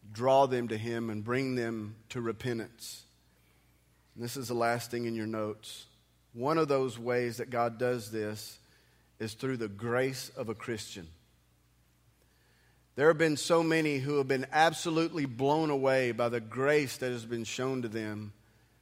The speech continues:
by someone they have wronged. A grace that they know that they don't deserve,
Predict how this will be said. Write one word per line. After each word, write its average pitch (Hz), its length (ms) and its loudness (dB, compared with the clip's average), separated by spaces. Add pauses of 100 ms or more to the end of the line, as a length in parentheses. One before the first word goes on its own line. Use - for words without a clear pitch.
(880)
by 110 100 -4
someone 139 500 0
they 135 180 4
have 123 200 -2
wronged. 110 720 -2 (2000)
A 107 40 -12
grace 139 360 2
that 117 160 -4
they 135 180 4
know 143 240 6
that 131 160 0
they 127 160 0
don't 127 240 -2
deserve, 117 760 -4